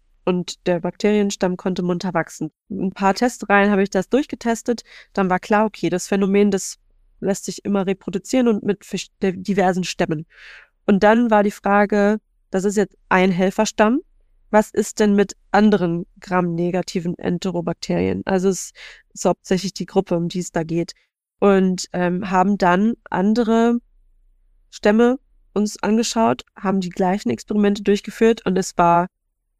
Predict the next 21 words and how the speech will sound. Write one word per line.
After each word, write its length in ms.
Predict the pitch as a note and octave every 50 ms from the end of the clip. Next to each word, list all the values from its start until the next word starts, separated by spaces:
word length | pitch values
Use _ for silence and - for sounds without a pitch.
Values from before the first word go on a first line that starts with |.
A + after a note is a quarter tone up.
| _ _ _ _ _ _ _
das 160 | - G#3 - -
gleiche 420 | F3 D#3+ D#3 C3+ - - - -
Ergebnis. 440 | - - - - - - F#3 G3 -
Also 260 | - F#3 F#3+ G3 G#3+
das 280 | F#3 G#3+ G3+ - - - _ _ _ _ _
wurden 220 | - G#3+ G#3+ G#3 G3
immer 320 | - - A3 A3+ A3+ A3+
die 100 | G3 G#3
Bakterienstämme 1080 | F#3 G3+ F#3+ - - G#3 F#3+ F#3+ G3 G3+ G#3 - - F#3+ F#3 F#3 F#3+ F#3 F#3 F#3+ G3 - _ _ _ _ _ -
drumherum 520 | - G3+ G3 F#3+ F3 F3 F3 E3+ F3+ E3+
beschützt. 520 | F#3 E3 - - G3 - - - - - _ _ _ _ _ _ _ _ _ _ _ _ _ _ _ -
Und, 520 | G3 G3 F#3+ F#3+ F#3 F#3+ F#3 F#3 - - -
ähm, 420 | - F3+ F3+ F3+ F3 F3+ F3+ -
zu 140 | - - -
unterschiedlichen 580 | - A#3 A3 A#3+ A3 - G#3+ G3 F#3+ F#3 F#3 -
Ausmaßen, 540 | - F#3+ A3 - G#3+ A3 A3+ A#3 - B3
also 240 | - - F3 E3 F3+
manchmal 380 | F3 F3 F3 F3+ - - E3+ E3+
mehr, 180 | F3 F#3+ G3
manchmal 360 | F#3+ F#3 F3+ - - F3+ E3 F3+
weniger, 380 | F3+ F3+ E3 E3 - - C#3+